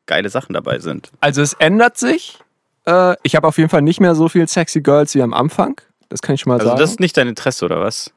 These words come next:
Speaker 2: Ähm, weiß ich nicht. Das ist also laut Instagram nicht. Und, ähm,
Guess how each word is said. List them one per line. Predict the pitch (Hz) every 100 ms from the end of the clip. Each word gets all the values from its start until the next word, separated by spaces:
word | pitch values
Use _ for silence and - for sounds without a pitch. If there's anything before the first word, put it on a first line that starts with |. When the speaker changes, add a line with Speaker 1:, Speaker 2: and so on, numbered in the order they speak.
| _
Speaker 2:
Ähm, | 123 131 131 131 127 127 143 - _ _ _ - _ - _ _ _ _
weiß | 123 135
ich | 165
nicht. | 196 190 -
Das | -
ist |
also | - 123 120
laut | 120 120 -
Instagram | 131 165 151 165
nicht. | 156 113 - - - - - -
Und, | 147 151 156 147 143 - - _
ähm, | 139 139 135 135 135 135 135